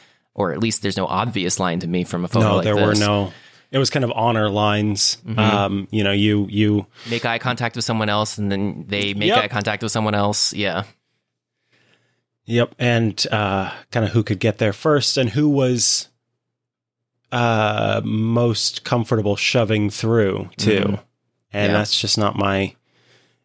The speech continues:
Speaker 2: it's not my default. So that's where I have to be better about it is, uh, I'm sort of casting aside my <laughs> desire to just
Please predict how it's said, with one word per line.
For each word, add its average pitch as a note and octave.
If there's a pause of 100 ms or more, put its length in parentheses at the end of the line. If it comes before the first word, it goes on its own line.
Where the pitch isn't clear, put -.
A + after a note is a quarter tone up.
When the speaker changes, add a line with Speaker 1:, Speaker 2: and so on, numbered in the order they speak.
(100)
Speaker 2:
it's -
not G3
my D3+
default. A2+
So G#2+ (300)
that's B2
where A#2
I G#2+
have G2+
to G2 (260)
be G#2
better G2
about -
it -
is, F#2
uh, G#1+ (680)
I'm -
sort -
of - (140)
casting G2+
aside F#2+
my F#2+ (220)
<laughs> -
desire A#2
to C3
just -